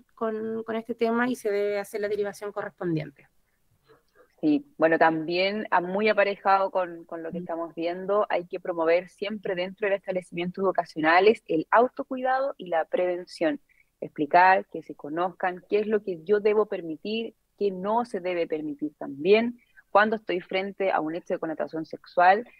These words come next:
Speaker 2: Así que también es importante ahí la prevención, para que esto no ocurra, que ellos sepan hasta dónde, cuáles son los límites también que deben colocar, independiente de quién sea el adulto o la persona también que esté realizando estos hechos.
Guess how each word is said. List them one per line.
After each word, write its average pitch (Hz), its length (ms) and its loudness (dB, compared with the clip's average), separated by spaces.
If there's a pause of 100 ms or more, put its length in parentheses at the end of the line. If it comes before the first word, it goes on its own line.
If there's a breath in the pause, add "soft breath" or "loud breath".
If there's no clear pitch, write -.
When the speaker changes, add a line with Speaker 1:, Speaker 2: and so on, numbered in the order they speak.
(140 soft breath)
Speaker 2:
Así 170 240 -12
que 175 120 -6
también 165 300 -2
es 190 60 -4
importante 202 580 -4
ahí 214 440 2
la 175 160 6
prevención, 208 800 2 (100)
para 160 180 -6
que 180 80 -8
esto 180 220 -10
no 208 160 -2
ocurra, 254 520 -2
que 202 120 -4
ellos 190 180 2
sepan 214 320 2
hasta 208 240 2
dónde, 202 320 4
cuáles 202 240 4
son 202 100 -4
los 175 180 -2
límites 233 360 -4
también 220 260 -4
que 226 140 -4
deben 214 240 -4
colocar, 202 520 6 (320 soft breath)
independiente 180 640 0
de 196 140 4
quién 214 200 0
sea 214 240 4
el 208 80 4
adulto 240 440 0
o 202 140 0
la 185 100 0
persona 190 360 -10
también 190 420 -8
que 208 320 0
esté 190 520 -2
realizando 180 600 -2
estos 190 220 -12
hechos. - 280 -4